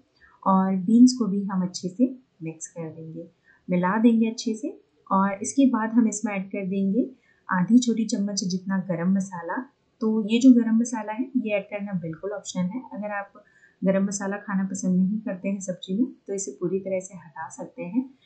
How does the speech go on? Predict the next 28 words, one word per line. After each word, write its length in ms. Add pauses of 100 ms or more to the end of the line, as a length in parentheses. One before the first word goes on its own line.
(200)
ढककर 460
सब्जी 360
को 160 (160)
दो 160
से 160
तीन 300
मिनट 220
के 140
लिए 200
और 260 (100)
पका 280
लेंगे। 300 (460)
तो 180
यहाँ 240
पर 160
हमारी 400
जो 200
सब्जी 440
है 220
beans 380
की 200 (480)
वो 120 (100)
पूरी 220
तरह 220
से 160
बनके 280
तैयार 400
है। 140